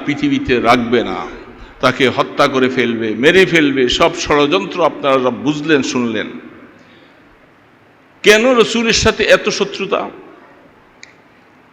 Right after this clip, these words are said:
তাদের পক্ষ থেকে আপোষ করেছিল না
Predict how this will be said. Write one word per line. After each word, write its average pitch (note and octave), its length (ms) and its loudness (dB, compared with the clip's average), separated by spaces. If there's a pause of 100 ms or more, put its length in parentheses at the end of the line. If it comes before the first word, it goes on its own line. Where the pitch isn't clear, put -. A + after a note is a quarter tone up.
(280)
তাদের C#3+ 360 6
পক্ষ D#3+ 240 2
থেকে F3 280 0
আপোষ D3 440 2
করেছিল F3 520 -2
না G3 200 0